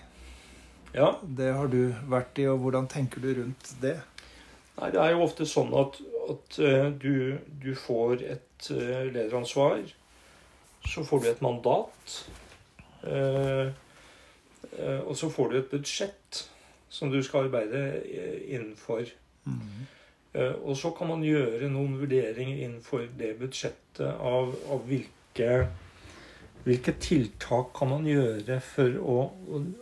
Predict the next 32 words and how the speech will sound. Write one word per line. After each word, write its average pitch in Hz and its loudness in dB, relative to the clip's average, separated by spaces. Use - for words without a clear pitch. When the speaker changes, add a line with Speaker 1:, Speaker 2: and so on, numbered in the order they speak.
Speaker 1:
å 151 -4
styre 131 2
dette 135 0
mot 123 -2
et 139 -2
overordnet 120 -2
mål. 147 0
Ehm, 127 4
og 139 2
så 165 2
kan 180 4
du 165 2
si 147 2
at, 143 0
eh, 139 6
eh, 151 -4
noe 135 8
av 127 6
det 131 6
vanskeligste 143 0
er 117 2
å - -4
ta 131 0
livet 113 0
av 107 -2
prosjekter - -6
som 139 -2
ikke 113 -6
har 120 0
livets 107 -2
rett. - -6
Speaker 2:
Mm. 113 -2